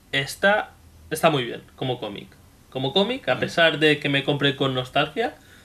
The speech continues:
Speaker 1: podría apreciarlo como decir, "Hostia,
Speaker 2: Mm.
Speaker 1: es un cómic que
Speaker 2: ¿Y,
Speaker 1: está
Speaker 2: y
Speaker 1: bien".
Speaker 2: hay alguno en el que, venga, Darth Vader, este me
Speaker 1: Y
Speaker 2: interesa.
Speaker 1: este,
Speaker 2: Di que
Speaker 1: este se, se, hay un punto de unión, ¿no?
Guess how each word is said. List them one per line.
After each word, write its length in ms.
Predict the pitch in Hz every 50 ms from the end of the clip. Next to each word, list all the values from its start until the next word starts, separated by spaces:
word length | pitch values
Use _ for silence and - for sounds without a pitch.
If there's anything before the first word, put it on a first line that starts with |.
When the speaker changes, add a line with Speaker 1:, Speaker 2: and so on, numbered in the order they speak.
| - - _ _ _ _ _ _ _ - -
Speaker 1:
podría 340 | 147 143 139 135 139 156 160
apreciarlo 500 | 170 156 127 - - 135 127 139 160 160
como 160 | 170 147 131
decir, 180 | 131 - - -
"Hostia, 240 | 160 - 127 120 127
Speaker 2:
Mm. 40 | 127
Speaker 1:
es 80 | -
un 80 | - 127
cómic 240 | - 151 165 156 -
que 60 | 143
Speaker 2:
¿Y, 100 | 143 139
Speaker 1:
está 120 | 147 123
Speaker 2:
y 60 | 117 117
Speaker 1:
bien". 120 | 143 143
Speaker 2:
hay 120 | 147 165
alguno 320 | 175 175 180 180 180 175 170
en 60 | 170
el 120 | 165 151
que, 80 | 151 147
venga, 280 | 135 135 127 120 113 117
Darth 180 | 156 170 160 147
Vader, 260 | 123 113 113 117 143
este 160 | 143 - 165
me 60 | 160
Speaker 1:
Y 20 | 147
Speaker 2:
interesa. 360 | 139 135 202 196 - - - - - -
Speaker 1:
este, 400 | - 220 226 - - - 240 247 247
Speaker 2:
Di 120 | 151 147 139
que 120 | - 143 - 196
Speaker 1:
este 300 | 196 190 190 233 226 233
se, 400 | 233 - - 165 160 - - 147
se, 1160 | - - - 156 143 143 139 135 135 131 131 131 127 127 127 127 127 123 123 - - - - - - -
hay 240 | 156 165 180 180 190
un 220 | 190 185 175 151
punto 320 | - 190 190 190 190 190 175
de 80 | 147
unión, 420 | 135 123 120 120 117 110 110 107 110
¿no? 220 | 117 151 196 -